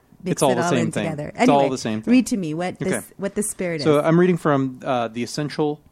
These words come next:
Speaker 2: Bartender's Guide by Robert Hess.
Speaker 1: Yes.
Speaker 2: Uh, I am a fan of him.
Speaker 1: He's one of the best bartenders of our time.
Speaker 2: Wow. That's
Speaker 1: Mm-hmm.
Speaker 2: great. I don't know if he's ever been a professional bartender, but he makes amazing videos.
Speaker 1: Yes.
Speaker 2: Uh, Small Screen Network.
Speaker 1: Yes.
Speaker 2: He was, he,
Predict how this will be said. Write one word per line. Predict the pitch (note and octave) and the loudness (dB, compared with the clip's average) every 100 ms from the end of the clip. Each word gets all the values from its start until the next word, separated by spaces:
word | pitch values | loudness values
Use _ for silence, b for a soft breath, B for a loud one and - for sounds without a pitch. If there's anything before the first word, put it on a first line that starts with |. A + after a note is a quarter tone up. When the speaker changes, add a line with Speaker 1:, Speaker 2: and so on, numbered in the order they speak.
| _ - | _ -8
Speaker 2:
Bartender's | B2 A#2+ C#3+ B2 A#2 | -2 -2 -2 -4 -6
Guide | - A2+ B2+ A#2+ | -4 -4 -4 -4
by | G#2+ | -4
Robert | G2+ G#2 G2+ - | -2 -2 -4 -6
Hess. | A2+ D#3+ - - - | -6 -6 -12 -20 -10
Speaker 1:
Yes. | D#3+ C3+ - - - - - | -8 -8 -8 -10 -10 -10 -6
Speaker 2:
Uh, | A2 A2 | -4 -4
I | A#2+ | -4
am | A2 | -6
a | F#2+ | -8
fan | A#2+ A#2+ | -8 -8
of | C3+ | -6
him. | D#3+ D#3+ | -6 -4
Speaker 1:
He's | G3 A3 | -2 -2
one | G3 | -4
of | |
the | E3+ | -6
best | D#3 E3 - | -8 -10 -10
bartenders | F3 E3+ F3 E3 E3+ | -10 -10 -10 -10 -10
of | E3+ | -10
our | F#3+ | -12
time. | G#3 A#3+ D#4+ E3+ | -10 -8 -8 -8
Speaker 2:
Wow. | G2+ G2+ G2+ F#2+ - _ | -4 -2 -2 -2 -8 _
That's | - F#3 | -2 -2
Speaker 1:
Mm-hmm. | |
Speaker 2:
great. | F#3+ A2+ G#2+ b b b | -2 -4 -6 b b b
I | - | -4
don't | G#3+ | -2
know | F#3 | -2
if | |
he's | F3 C3+ | -2 0
ever | C#3 C#3 | 0 0
been | C3 D3 | 0 -2
a | |
professional | - A2 C#3 D3 C3 A2 | -4 -8 -6 -6 -6 -4
bartender, | G2+ F#2+ A2 G2+ | -4 -6 -6 -6
but | G2+ G#2+ | -6 -6
he | |
makes | A2 A2+ - | -6 -6 -8
amazing | A2+ B2 A2+ B2 A#2 G#2 | -8 -6 -2 0 0 -2
videos. | G2+ A#2 F#2+ F2+ G2+ - | -2 -2 -2 -4 -10 -8
Speaker 1:
Yes. | F#3+ F3 C#3 - - - - | -6 -6 -6 -12 -14 -18 -6
Speaker 2:
Uh, | A2 G2+ | -4 -4
Small | G2+ A#2+ A2 | -4 -2 -2
Screen | - A#2 A2+ G#2 | -4 -6 -4 -4
Network. | G#2+ B2 A#2+ B2 - | -6 -8 -8 -10 -12
Speaker 1:
Yes. | E3 D3+ D3 - - | -12 -10 -12 -16 -4
Speaker 2:
He | G3+ | 0
was, | C4+ B3+ - | 0 -2 -8
he, | D#3 | -4